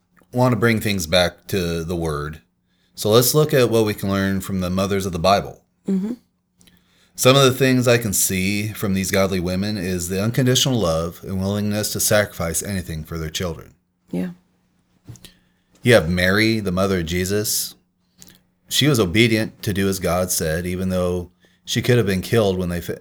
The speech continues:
Speaker 1: when it was found out that she was pregnant.
Speaker 2: Mm-hmm.
Speaker 1: He was her firstborn child. She raised him and loved him, knowing that he didn't really belong to her, and that he was more than most could understand.
Speaker 2: Mm-hmm.
Speaker 1: Then we have Jochebed,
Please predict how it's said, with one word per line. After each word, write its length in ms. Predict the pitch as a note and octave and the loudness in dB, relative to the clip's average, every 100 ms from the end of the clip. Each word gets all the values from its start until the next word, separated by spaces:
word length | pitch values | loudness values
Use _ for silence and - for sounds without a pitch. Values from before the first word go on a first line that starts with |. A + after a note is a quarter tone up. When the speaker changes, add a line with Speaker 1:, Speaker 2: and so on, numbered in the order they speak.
| - | -10
Speaker 1:
when 180 | G#2 G2+ | -6 -2
it 40 | |
was 140 | F#2 E2+ | -2 -2
found 260 | G#2 F#2+ | -2 0
out 160 | G2+ F#2+ | 0 0
that 120 | E2 | -2
she 120 | - | -4
was 120 | E2+ D2+ | -6 -8
pregnant. 480 | - F#2+ D2+ E3+ E3 | -2 -2 0 0 0
Speaker 2:
Mm-hmm. 140 | D#3+ E3 _ _ _ _ _ _ _ _ _ _ _ - _ - _ _ _ | 0 -4 _ _ _ _ _ _ _ _ _ _ _ -20 _ -20 _ _ _
Speaker 1:
He 160 | - | 0
was 120 | A2 F#2 | 0 0
her 100 | F2+ | -2
firstborn 960 | - A2 A#2 - - - A2 A2+ A#2 | 2 2 2 -2 -8 -6 0 2 2
child. 560 | A#2+ G#2+ F#2 F#2+ A#2 A#2+ - | 2 2 2 2 -2 -8 -10
She 200 | - G#2 | -6 -2
raised 380 | F#2+ A2+ A#2+ - | 4 4 4 2
him 140 | A#2+ | 0
and 200 | G2 F2+ | 0 2
loved 260 | G2+ B2 - | 4 4 0
him, 420 | F#2 F#2 A2+ - _ _ _ _ - | -4 -2 -4 -8 _ _ _ _ -2
knowing 220 | G#2+ G#2+ | 0 2
that 360 | G#2 G2+ - - | 2 2 -2 -4
he 100 | G#2+ | 2
didn't 240 | B2+ A#2+ | 4 4
really 180 | C3+ C3 | 0 0
belong 380 | A2+ G#2 C3+ B2 | 0 2 0 0
to 100 | F#2+ | -2
her, 440 | C#3+ A2 F2 B2+ _ _ _ _ _ _ _ - | 0 0 0 -6 _ _ _ _ _ _ _ -2
and 80 | |
that 80 | C3+ | 2
he 60 | C#3 | 2
was 160 | B2+ | 2
more 200 | A2+ B2+ | 2 2
than 440 | B2+ A#2+ A2 G#2 - _ | 2 0 0 -4 -10 _
most 300 | - B2 C3+ | -2 0 0
could 100 | - A2 | 0 0
understand. 680 | A2 G2 - C3 F2+ - - - | 0 -4 -4 -2 -4 -8 -20 -8
Speaker 2:
Mm-hmm. 300 | F3 E3 D#3+ F3 _ _ _ _ _ _ _ _ _ - | -4 -2 -4 -6 _ _ _ _ _ _ _ _ _ 0
Speaker 1:
Then 120 | A#2+ | 2
we 80 | D#3 | 4
have 140 | B2+ | 4
Jochebed, 600 | - G#2+ G2+ D#2+ D2+ C#2+ | 6 6 6 0 -4 -6